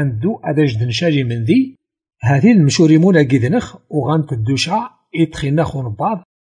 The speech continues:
ورتنايم أذمينو خاص مشتيوي ممتون أجيدون. داي الناس يعقوب،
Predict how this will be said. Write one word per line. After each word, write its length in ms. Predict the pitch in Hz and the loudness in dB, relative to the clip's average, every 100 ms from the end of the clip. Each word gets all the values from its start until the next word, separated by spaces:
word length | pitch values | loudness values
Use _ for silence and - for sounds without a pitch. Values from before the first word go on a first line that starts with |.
| _ _ _ | _ _ _
ورتنايم 720 | 175 156 - 147 139 185 147 | 0 0 0 -4 0 2 2
أذمينو 640 | 135 113 156 214 147 - _ - | 0 0 0 0 -2 -4 _ -12
خاص 340 | - 196 - | -4 -4 -4
مشتيوي 400 | 135 - 147 170 | -8 -6 -2 0
ممتون 540 | 170 135 127 117 190 190 | 0 0 -4 -2 -2 0
أجيدون. 420 | 156 110 104 80 - _ _ _ _ _ _ _ _ _ _ _ _ | -4 -4 -6 -8 -14 _ _ _ _ _ _ _ _ _ _ _ _
داي 180 | 127 135 | -4 0
الناس 260 | 160 185 | 0 0
يعقوب، 600 | 143 135 107 113 269 294 | -2 -2 -4 2 2 2